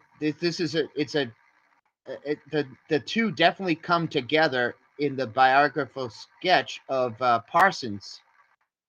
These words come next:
because, because you're talking about the occult and the technology. He, he was a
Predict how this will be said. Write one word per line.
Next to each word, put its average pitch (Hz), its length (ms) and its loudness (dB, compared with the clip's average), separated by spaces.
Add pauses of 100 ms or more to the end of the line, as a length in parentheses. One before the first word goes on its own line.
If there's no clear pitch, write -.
(140)
because, 131 600 -2
because 135 260 -6
you're 156 100 0
talking 151 320 2
about 123 320 0
the 131 120 -2
occult 143 440 0
and 123 160 -8
the 113 240 -4 (600)
technology. 127 600 -6
He, 165 360 -4 (100)
he 147 220 0
was 147 260 0
a 135 180 -2